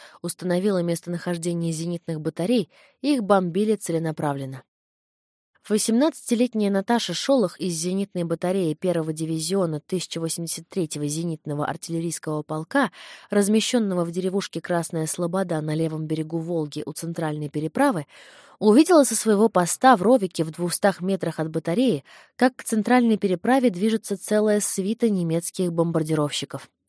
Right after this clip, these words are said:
Вдруг от них отделился Ю восемьдесят семь, который начал пикировать, как показалось девушке, прямо на нее.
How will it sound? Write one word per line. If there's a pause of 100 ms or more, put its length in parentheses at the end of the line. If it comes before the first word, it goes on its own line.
(520)
Вдруг
от
них
отделился
Ю
восемьдесят
семь,
который
начал
пикировать, (320)
как
показалось
девушке,
прямо
на
нее.